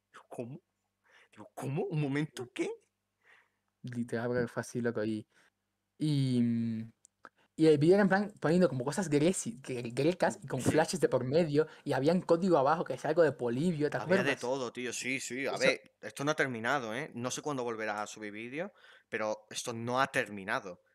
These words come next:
Speaker 1: Esto va a seguir,
Speaker 2: Bueno, yo
Speaker 1: todavía hace falta Resolución dos. Aún lo estoy esperando con ganas.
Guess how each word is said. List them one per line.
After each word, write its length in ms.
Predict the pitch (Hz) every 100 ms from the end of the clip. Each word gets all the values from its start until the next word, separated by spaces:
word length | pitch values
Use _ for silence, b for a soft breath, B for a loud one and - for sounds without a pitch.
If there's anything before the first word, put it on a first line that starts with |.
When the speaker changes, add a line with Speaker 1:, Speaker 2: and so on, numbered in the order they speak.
| _
Speaker 1:
Esto 180 | - -
va 80 | 104
a 40 |
seguir, 260 | - 107 131
Speaker 2:
Bueno, 80 | 131
yo 60 | 165
Speaker 1:
todavía 220 | 196 143
hace 140 | 175
falta 240 | 131 131 170
Resolución 520 | 175 143 117 127 110
dos. 460 | 135 135 - - _ _ _ _
Aún 180 | 117 120
lo 60 | 151
estoy 140 | 170
esperando 440 | 175 120 113 156 123
con 160 | 104
ganas. 480 | 113 143 90 92 -